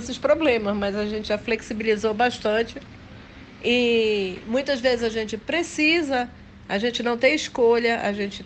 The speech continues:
tem que cumprir com as nossas obrigações de sair de casa. Mas, de qualquer forma,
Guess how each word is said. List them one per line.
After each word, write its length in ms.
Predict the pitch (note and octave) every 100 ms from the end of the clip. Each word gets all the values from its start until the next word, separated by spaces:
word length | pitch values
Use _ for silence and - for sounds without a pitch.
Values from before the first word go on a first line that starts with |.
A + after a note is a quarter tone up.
| -
tem 220 | B3+ D4+
que 100 | E4
cumprir 380 | - D#4+ B3+ B3
com 80 | A#3
as 80 | A3
nossas 320 | G#3 G#3 G3+
obrigações 540 | G3 G3 G3+ G3+ G3+
de 60 | G3+
sair 280 | A#3 A3+ A#3+
de 100 | D4+
casa. 480 | D#4 F#3+ D#3 D#3+ - - - - - - - -
Mas, 220 | A3 A3
de 80 | B3
qualquer 340 | C#4 C4+ C4+
forma, 560 | - A3 A3+ A#3+ B3